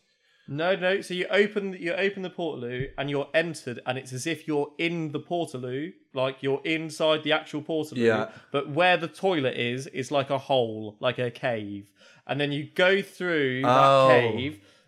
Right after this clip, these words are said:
Speaker 1: You go through that cave, and then you're in a maze where you, it's a
Speaker 2: A
Speaker 1: shot turns
Speaker 2: maze.
Speaker 1: to right, left, right, left. You're kind of going in like a maze, and then where there's, you know, like,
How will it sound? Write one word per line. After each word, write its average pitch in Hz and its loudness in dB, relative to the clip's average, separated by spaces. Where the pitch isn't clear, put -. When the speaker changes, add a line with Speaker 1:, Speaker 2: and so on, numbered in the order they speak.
Speaker 1:
You 151 0
go 190 4
through 190 -6
that 165 0
cave, 120 0
and 135 -2
then 151 -2
you're 151 2
in 143 0
a 139 0
maze 110 -4
where 131 2
you, 123 -6
it's 135 -8
a - -4
Speaker 2:
A 127 -8
Speaker 1:
shot 175 2
turns 104 0
Speaker 2:
maze. 151 0
Speaker 1:
to 151 -4
right, 175 2
left, 156 2
right, 160 2
left. 156 -2
You're 147 -6
kind 156 -4
of 139 -16
going 160 0
in 156 -4
like 151 -2
a 156 -4
maze, 143 -4
and 147 -4
then 147 2
where 147 4
there's, 147 0
you 160 -2
know, 135 2
like, 131 -4